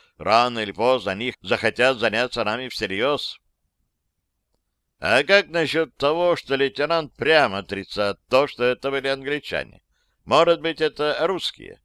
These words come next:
или немцы? Может, они реально хотят нам помочь?» «Не стал бы на это рассчитывать, сэр. Британцы хорошо умеют маскироваться под кого-то другого, и те же русские и немцы, какой им смысл помогать нам, сэр?»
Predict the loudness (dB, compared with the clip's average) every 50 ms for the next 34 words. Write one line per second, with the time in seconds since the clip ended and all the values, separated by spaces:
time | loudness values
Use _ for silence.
0 | _ -6 -4 -2 -2 -2 -2 -4 -8 -10 -12 -16 -18 -18 _ _ _ _ _ _
1 | _ -2 2 2 2 2 2 0 0 0 0 2 4 6 6 4 4 0 -6 -6
2 | -4 -4 -2 0 -2 -2 -2 -2 -2 -4 -2 -2 -2 -2 -2 -2 -6 -8 -12 -20
3 | _ _ _ _ _ _ _ _ _ _ _ _ _ _ _ _ _ _ -6 -4
4 | -4 -2 -2 -2 0 2 4 4 4 2 0 -2 -4 -2 -2 -4 -2 -2 -4 -4
5 | -4 -4 -6 -8 -10 -10 -10 -8 -6 -8 -8 -6 -4 -4 -2 -2 -2 -4 -8 _
6 | _ _ _ _ _ _ _ _ _ _ -8 -6 -4 0 2 2 2 2 0 -4
7 | -6 -8 -4 -2 -4 -4 -2 -2 -2 0 0 0 0 -2 -2 -4 -4 -6 -6 -6
8 | -6 -6 -6 -4 -4 -2 0 2 0 0 -2 -4 -8 -8 -6 -8 -8 -4 -4 -4
9 | -2 -2 -4 -4 -4 -4 -4 -2 0 2 2 2 2 -2 -4 _ _ _ _ _
10 | _ _ _ -6 -4 -2 -2 -2 -2 -4 -6 -2 0 0 0 2 0 0 0 0
11 | 0 0 -2 -4 -6 -8 -10 -12 -12 -12 -10 -10 -8 -8 -10 -10 -8 -4 -2 -2
12 | -2 -4 -6 -8 -8 -8 -6 -6 -8 -10 -12 _ _ -12 -10 -10 -8 -4 0 0
13 | 0 0 0 -4 -6 -10 -10 -8 -6 -6 -6 -6 -6 -8 -6 -4 -4 -2 -2 -2
14 | 0 0 0 -2 -2 -6 -12 -16 -14 -8 -4 -2 -2 -2 -2 -6